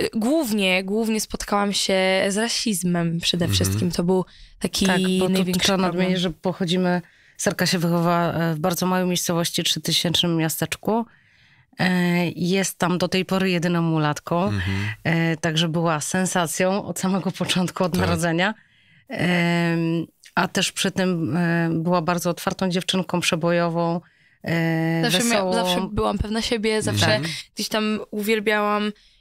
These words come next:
Speaker 1: hmm, znaczy, nie wiem, zawsze też grupa zawsze za mną szła i zawsze gdzieś tam, y, tak, tak po prostu było. Miałam gdzieś tam taką energię, która gdzieś tam, mm, jakby to powiedzieć, przyciągała ludzi.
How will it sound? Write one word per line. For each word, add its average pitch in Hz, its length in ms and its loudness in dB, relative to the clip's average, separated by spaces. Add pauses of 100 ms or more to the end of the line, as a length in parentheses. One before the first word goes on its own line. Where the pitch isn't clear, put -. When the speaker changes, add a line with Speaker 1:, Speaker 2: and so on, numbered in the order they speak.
(200)
Speaker 1:
hmm, 196 260 -2 (180)
znaczy, 220 320 -4 (240)
nie 277 60 0
wiem, 196 160 0
zawsze 240 220 0
też - 260 0 (320)
grupa 359 240 2
zawsze 233 280 0
za 208 80 0
mną 180 200 -2
szła 180 280 0
i 190 80 0
zawsze 208 280 -2
gdzieś 208 160 -2
tam, 202 180 2 (420)
y, 202 420 2
tak, - 160 -2
tak 226 160 -4
po 247 100 -4
prostu 240 340 -6
było. 208 200 0
Miałam 190 200 0
gdzieś 185 140 -2
tam 196 120 -2
taką 202 240 -2
energię, 202 380 0
która 196 300 -2
gdzieś 180 160 -6
tam, 190 220 0 (580)
mm, 190 680 0 (200)
jakby 185 140 -2
to 185 100 -2
powiedzieć, 180 380 0
przyciągała 208 540 2
ludzi. 196 360 -2